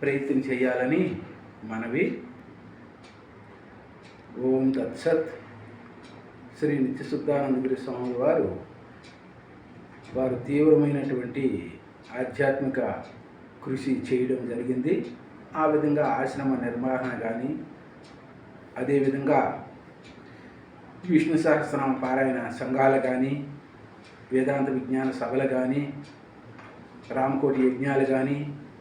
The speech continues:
అనేకమైనటువంటివి చే-, చేయడం జరిగింది. తర్వాత ఆశ్రమాన్ని కూడా అన్ని విధాలుగా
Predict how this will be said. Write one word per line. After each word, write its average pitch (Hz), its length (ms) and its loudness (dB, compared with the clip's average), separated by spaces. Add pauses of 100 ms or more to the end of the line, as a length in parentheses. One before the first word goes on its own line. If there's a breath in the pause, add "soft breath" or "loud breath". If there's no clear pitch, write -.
(120)
అనేకమైనటువంటివి 135 1160 6
చే-, 131 480 2
చేయడం 131 300 4
జరిగింది. 127 500 0 (1300)
తర్వాత 160 340 4
ఆశ్రమాన్ని 151 680 4
కూడా 135 540 4 (540)
అన్ని 147 180 6
విధాలుగా 143 800 6